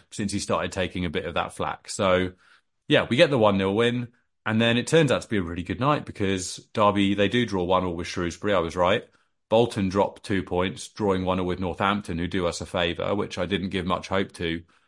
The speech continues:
with what they performed like against us the week before. And then Wycombe absolutely destroyed Peterborough. Uh, so at this point, Peterborough, I think, had scored four own goals in two games, which is impressive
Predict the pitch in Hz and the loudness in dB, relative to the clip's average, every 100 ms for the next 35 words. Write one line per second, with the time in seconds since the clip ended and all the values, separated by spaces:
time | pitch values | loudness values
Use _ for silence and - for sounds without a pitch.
0 | _ _ _ 98 95 92 95 95 - 92 | _ _ _ -8 -2 2 2 2 -2 -2
1 | 85 87 85 95 90 87 98 85 - 90 | 0 0 0 0 -2 -2 -4 -4 -4 -6
2 | 82 82 104 85 92 - _ _ _ _ | -6 -8 -2 0 0 -4 _ _ _ _
3 | _ _ _ _ _ - 107 107 113 120 | _ _ _ _ _ -2 2 4 2 2
4 | 113 110 - 131 110 113 - 135 123 117 | 2 2 2 0 0 -4 -2 2 2 2
5 | - - 151 95 80 76 _ _ _ _ | -4 -2 -2 0 -2 -4 _ _ _ _
6 | _ _ 98 98 95 - 110 104 104 107 | _ _ -4 -2 -2 0 2 4 4 0
7 | - 104 113 - 101 98 - 104 92 101 | -4 -4 -4 -2 0 0 0 -4 0 0
8 | 90 104 - - 107 98 92 - 104 98 | 0 -2 -4 -6 -2 -2 -2 -2 2 4
9 | 98 98 101 101 98 98 - 107 107 120 | 2 2 2 2 0 -6 -2 -2 0 2
10 | 104 85 - 101 95 87 - _ _ _ | 0 -4 -10 -10 -8 -8 -10 _ _ _
11 | _ _ - 131 131 139 131 92 - - | _ _ -6 -4 0 0 0 -2 -4 -10